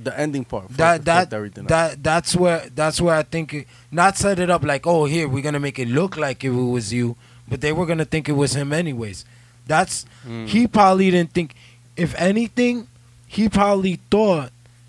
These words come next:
Speaker 2: that they were gonna come, um, they were gonna probably go for someone else, but they came for him directly.
Speaker 1: We have Gus. We have Gus. What do we got here?
Speaker 2: Yeah, I got thrown off.
Speaker 1: How you doing?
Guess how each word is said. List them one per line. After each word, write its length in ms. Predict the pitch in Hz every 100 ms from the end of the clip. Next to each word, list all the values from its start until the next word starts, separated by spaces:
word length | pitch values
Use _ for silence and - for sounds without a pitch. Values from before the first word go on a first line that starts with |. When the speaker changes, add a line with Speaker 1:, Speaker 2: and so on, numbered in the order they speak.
| -
Speaker 2:
that 540 | 127 131 156 151 131 - _ - _ _ _ _ _ _ _ _ _ _ _ - _ _ _ _ _ _ - - _ _ _ 131
they 120 | 170
were 160 | 180 165
gonna 240 | 175 156
come, 340 | - 180 165 127 - _ _ _ - _ _ _
um, 540 | 139 143 135 123 110 98 -
they 100 | 143
were 140 | 151 160
gonna 160 | 156
probably 360 | - 160 156 147
go 180 | 147 143
for 180 | - 139
someone 420 | 151 143 135 139
else, 220 | 170 160
but 140 | 135
they 120 | 127 139
came 220 | 151 139
for 160 | -
him 260 | 131 160 180
directly. 460 | 135 117 113 117 123
Speaker 1:
We 20 |
have 280 | 135 135 117
Gus. 360 | 156 165 -
We 100 | 135
have 280 | 131 156 135
Gus. 300 | 165 185 175
What 100 | 160 170
do 60 |
we 120 | 202
got 280 | 185 170 147
here? 340 | 135 110 90 92
Speaker 2:
Yeah, 240 | 175 151
I 40 | 147
got 240 | 175 147
thrown 300 | 160 170 170
off. 180 | 170 127
Speaker 1:
How 60 | 131
you 120 | 139
doing? 420 | 139 143 156 240